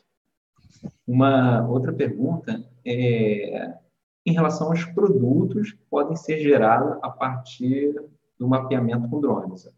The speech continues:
A imagem é uma delas. Mas a imagem pode se desdobrar em outros produtos, como, por exemplo,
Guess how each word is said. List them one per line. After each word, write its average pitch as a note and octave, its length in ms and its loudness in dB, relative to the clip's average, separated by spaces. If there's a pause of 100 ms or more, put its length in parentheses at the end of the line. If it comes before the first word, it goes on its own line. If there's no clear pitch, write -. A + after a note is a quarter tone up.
A A#2+ 100 -2
imagem B2+ 600 2 (360)
é A2 100 -2
uma A2 240 2
delas. F#2 440 -2 (400)
Mas A2+ 300 0
a C3+ 60 6
imagem B2 500 2
pode C3+ 260 4
se - 140 -12
desdobrar A#2 560 2
em A#2 160 -2
outros B2 300 -8
produtos, B2+ 640 -6
como, A2 220 -10
por A2 180 -8
exemplo, G#2+ 920 -8